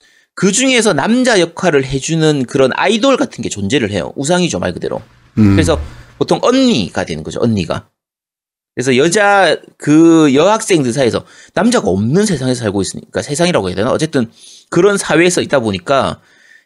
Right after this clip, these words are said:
Speaker 1: 약간 이제 그 약간 욕구 불만을 발산시키기
Speaker 2: 음.
Speaker 1: 위한 그런 용도라는 거라서 실제로 그 언니를 따르는 그 팬 같은 그런, 그러니까 아, 실제로 아이돌을 따르는 팬 같은 마음이거든요.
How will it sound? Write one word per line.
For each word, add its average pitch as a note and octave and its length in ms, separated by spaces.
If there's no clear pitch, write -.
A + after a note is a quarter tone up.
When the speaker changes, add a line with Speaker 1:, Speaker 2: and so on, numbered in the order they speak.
Speaker 1:
약간 E3 380
이제 G#2+ 600
그 F#2+ 640
약간 - 320
욕구 E3 280
불만을 C#3 500
발산시키기 B2 540
Speaker 2:
음. G2+ 140
Speaker 1:
위한 F2 280
그런 D3 800
용도라는 G#2 400
거라서 F2+ 240
실제로 C4+ 460
그 A#3+ 400
언니를 C4 520
따르는 F#3 720
그 - 240
팬 C#4 380
같은 A2+ 420
그런, B2 260
그러니까 A2 220
아, - 240
실제로 A3+ 300
아이돌을 C4+ 380
따르는 D#3+ 280
팬 C4 160
같은 F#3 220
마음이거든요. A2 540